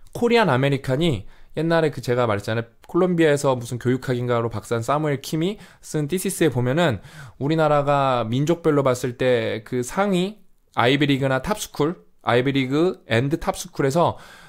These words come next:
뭐, 뭐 주이시, 뭐 차이니즈 아메리칸, 올 차이-, 그러니까 중국인 유학생, 그다음에 뭐 인디안 아메리칸, 인도 유학생, 그다음에 코리안 아메리칸, 뭐 인종별로 이렇게 봤을 때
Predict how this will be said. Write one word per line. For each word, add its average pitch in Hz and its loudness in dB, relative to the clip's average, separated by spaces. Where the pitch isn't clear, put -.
뭐, 123 -2
뭐 113 -4
주이시, 143 -2
뭐 131 0
차이니즈 165 0
아메리칸, 135 0
올 165 2
차이-, 156 -2
그러니까 123 -2
중국인 143 0
유학생, 131 0
그다음에 127 -2
뭐 120 -2
인디안 131 0
아메리칸, 123 -2
인도 123 0
유학생, 127 0
그다음에 127 -6
코리안 180 2
아메리칸, 135 0
뭐 117 0
인종별로 131 0
이렇게 120 -2
봤을 107 -8
때 143 2